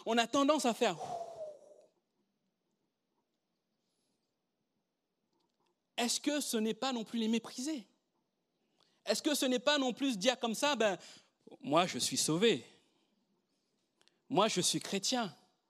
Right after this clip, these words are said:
Moi, j'ai été racheté. Mais toi, tu as aussi besoin de ça. » En agissant ainsi,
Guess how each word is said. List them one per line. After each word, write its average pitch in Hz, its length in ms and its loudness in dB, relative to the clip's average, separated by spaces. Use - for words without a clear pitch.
Moi, 294 180 4
j'ai 226 140 2
été 202 160 0
racheté. 180 560 -2
Mais - 100 -6
toi, - 300 4
tu - 100 -6
as 120 60 -6
aussi 190 260 -4
besoin 190 320 -8
de 226 80 -8
ça. » 226 180 -12
En 165 120 -2
agissant 175 380 -4
ainsi, - 600 -6